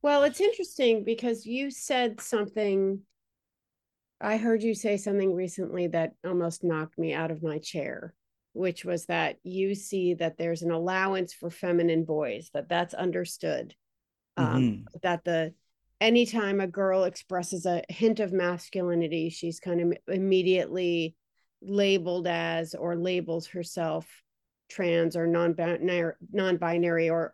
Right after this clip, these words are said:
Speaker 1: other ways opting out of girlhood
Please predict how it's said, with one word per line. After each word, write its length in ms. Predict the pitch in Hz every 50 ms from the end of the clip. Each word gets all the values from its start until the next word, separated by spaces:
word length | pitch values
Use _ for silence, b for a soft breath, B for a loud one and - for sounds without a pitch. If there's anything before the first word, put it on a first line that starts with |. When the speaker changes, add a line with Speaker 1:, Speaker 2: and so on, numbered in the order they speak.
| _
Speaker 1:
other 260 | - 214 208 233 220 202
ways 420 | 196 185 180 180 175 165 - - _ _ _ _ _ _ _ _ -
opting 460 | 175 180 180 175 - - 190 175 170 165
out 240 | 165 165 170 - - -
of 320 | 160 170 160 156 156 - - _ _ _ _ _ _ _ _ - -
girlhood 840 | - 190 185 180 175 170 156 135 170 160 - - 170 170 190 -